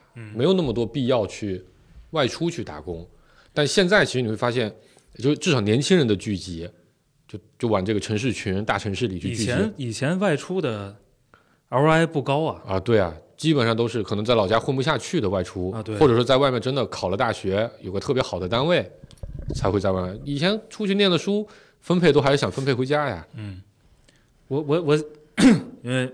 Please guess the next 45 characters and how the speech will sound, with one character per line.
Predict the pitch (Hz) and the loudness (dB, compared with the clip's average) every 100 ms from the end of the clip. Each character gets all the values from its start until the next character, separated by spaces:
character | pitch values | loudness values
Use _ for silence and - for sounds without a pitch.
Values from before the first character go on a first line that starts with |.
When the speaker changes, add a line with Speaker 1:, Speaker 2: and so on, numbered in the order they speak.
| - | -10
Speaker 1:
我 | 110 | -8
作 | 107 123 | -2 0
为 | 120 | 2
一 | |
个 | 120 113 110 - - - - _ _ _ _ _ | 2 2 -2 -8 -20 -20 -20 _ _ _ _ _
分 | - 139 131 | -10 -4 0
别 | 123 | 2
怀 | 123 117 | 2 0
疑 | 110 120 | 2 2
过 | 123 | 2
这 | 117 | 2
里 | 120 117 | 2 2
好 | 123 | 2
多 | 117 202 | 6 8
要 | 180 151 | 10 8
素 | 135 135 | 6 2
的 | - - - 143 - | 0 -2 -6 -10 -10
<laughs> | - - - - - | -10 -10 -12 -16 -10
这 | 117 | -6
么 | |
一 | 104 | -6
人， | 101 98 - - - - - | -6 -10 -16 -20 -20 -20 -16
我 | 117 - _ _ - - 131 | -14 -14 _ _ -20 -20 -6
最 | 147 | -4
近 | 151 131 | -2 -2
不 | 117 | -4
是 | 123 | -4
那 | 120 110 | -2 -4
什 | 104 | -6
么 | 98 | -4
吗？ | 110 98 - - | -4 -6 -10 -8
Speaker 2:
嗯。 | 98 95 | -4 -2
Speaker 1:
最 | 135 | -2
近 | 139 | -2
是 | 123 | -2
不 | 135 | -4
是 | 131 | -2
《三 | 147 135 | -2 -2
体》 | 110 | -6
拍 | 98 127 | -6 -4
个 | 123 | -2
电 | 131 | -2
视 | 120 | -2
剧 | 123 143 | -4 -4
啊？ | 101 98 95 | 0 0 -2